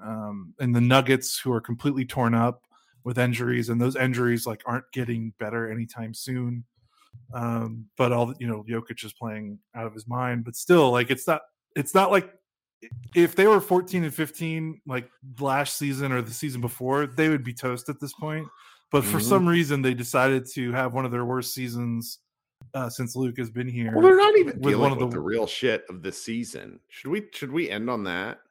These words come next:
Speaker 1: Sure.
Speaker 2: Like, everyone else in the league is dealing with covid protocols. The Mavs have Luka Doncic dealing with an ankle, ankle injury and a case of meatballitis.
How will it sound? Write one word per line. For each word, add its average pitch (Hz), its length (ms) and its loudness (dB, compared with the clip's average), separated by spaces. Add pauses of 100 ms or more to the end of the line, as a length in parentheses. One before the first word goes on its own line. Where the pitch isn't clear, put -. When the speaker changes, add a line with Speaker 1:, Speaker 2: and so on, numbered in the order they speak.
(360)
Speaker 1:
Sure. 202 120 -6
Speaker 2:
Like, 110 200 -2 (460)
everyone 185 340 2
else 175 220 -2
in 147 60 -4
the 120 60 -2
league 110 220 -2
is 95 100 -8
dealing 113 220 -4
with 87 140 -10
covid 120 340 -4
protocols. 85 500 -8
The 92 60 -12
Mavs 135 280 -8
have 104 200 -8
Luka 135 200 -8
Doncic 113 480 -8
dealing 98 300 -8
with 92 140 -10
an 92 80 -8
ankle, 98 400 -10
ankle 101 360 -8
injury 90 400 -8
and 82 80 -8
a 76 40 -12
case 98 340 -8
of 71 120 -12
meatballitis. 90 960 -8